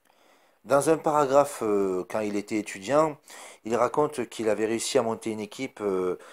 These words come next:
pour, euh, pour aller aux Pays-Bas, euh, aider donc les, les Hollandais, euh, qui en fait, euh,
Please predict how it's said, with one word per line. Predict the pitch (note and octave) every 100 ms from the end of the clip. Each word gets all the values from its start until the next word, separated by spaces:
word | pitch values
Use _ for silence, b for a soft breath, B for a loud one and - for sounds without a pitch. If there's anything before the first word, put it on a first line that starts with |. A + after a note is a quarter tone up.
| B B B
pour, | - A2+ G#2 G#2+
euh, | G2+
pour | - A2
aller | A2+ A2
aux | A2
Pays-Bas, | G#2 A#2 A2 G2+ A#2+ C3
euh, | A#2+ G2+ F#2+
aider | D#2+ G#2+ F#2+ A#2+ A#2+ A2 G2
donc | F2 G#2 G#2
les, | G#2+ G2 F#2+
les |
Hollandais, | G2+ G#2 G#2+ G#2+ A#2+ B2+
euh, | A2+ F#2 F2+
qui | - G2 G2+
en | F#2
fait, | - A#2 -
euh, | G2 F2+ F2 D#2+